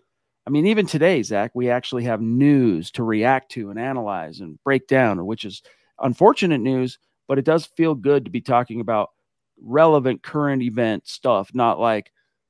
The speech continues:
projecting forward on even, like, the draft.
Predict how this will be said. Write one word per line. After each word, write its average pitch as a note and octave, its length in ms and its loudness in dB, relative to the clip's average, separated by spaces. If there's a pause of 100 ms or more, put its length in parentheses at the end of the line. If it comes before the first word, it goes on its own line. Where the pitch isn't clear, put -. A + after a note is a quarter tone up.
(240)
projecting C3 480 -4
forward C3 680 2
on A#2 640 -4 (100)
even, G#3+ 320 -2
like, F#3+ 180 4
the D#3+ 80 -2
draft. D3 420 4